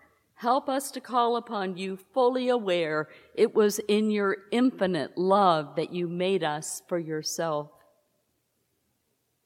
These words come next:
I fear we've arrived at the stage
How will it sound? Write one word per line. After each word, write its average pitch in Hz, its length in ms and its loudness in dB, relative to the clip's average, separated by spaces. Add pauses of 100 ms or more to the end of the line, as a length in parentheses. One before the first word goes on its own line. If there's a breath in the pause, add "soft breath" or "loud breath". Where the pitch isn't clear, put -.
(640)
I 196 300 -2 (140)
fear 156 480 -2
we've 160 220 -6
arrived 185 520 4
at 202 100 -6
the 214 100 -6
stage 175 600 0